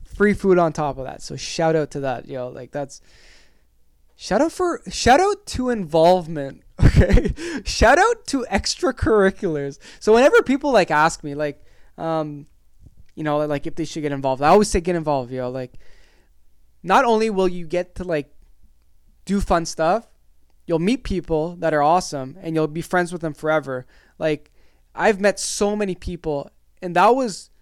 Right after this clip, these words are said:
one of the main reasons I was able to was through clubs and getting involved in different stuff. And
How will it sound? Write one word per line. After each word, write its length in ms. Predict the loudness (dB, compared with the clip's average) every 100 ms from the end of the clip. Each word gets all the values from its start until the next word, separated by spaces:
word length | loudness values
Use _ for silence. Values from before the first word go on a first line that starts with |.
| _ _ _
one 140 | 0
of 60 | 2
the 100 | 2
main 260 | 2 0 0
reasons 360 | -2 -2 -4
I 100 | -2
was 200 | -2 -4 -4
able 340 | 0 2 0
to 360 | -2 -8 -8 -10 -16 -20 -20 -6
was 600 | 2 2 2 -2 -12 -16 _ _ _ _ _ _ _ _
through 200 | -8 -8
clubs 560 | -8 0 4 4 2 -10
and 120 | -6
getting 220 | -4 -4
involved 600 | -6 -2 2 6 4 2
in 80 | -4
different 280 | -6 -8 -10
stuff. 460 | -2 0 0 -4 _ _ _ _ _ -6
And 420 | -2 0 -2